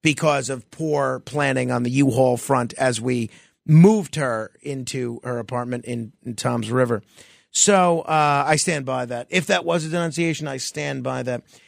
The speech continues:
This is very interesting. I haven't heard this either. This is from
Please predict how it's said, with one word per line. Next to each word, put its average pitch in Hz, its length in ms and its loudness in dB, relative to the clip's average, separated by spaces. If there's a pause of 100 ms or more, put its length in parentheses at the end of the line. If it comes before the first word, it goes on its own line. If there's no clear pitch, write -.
(160)
This 349 460 2
is 214 280 0
very 143 520 -2
interesting. 131 460 -8
I 151 80 -2
haven't 165 220 0
heard 175 180 2
this 165 180 0
either. 123 380 -2
This 175 360 4
is 240 160 -4
from 151 540 0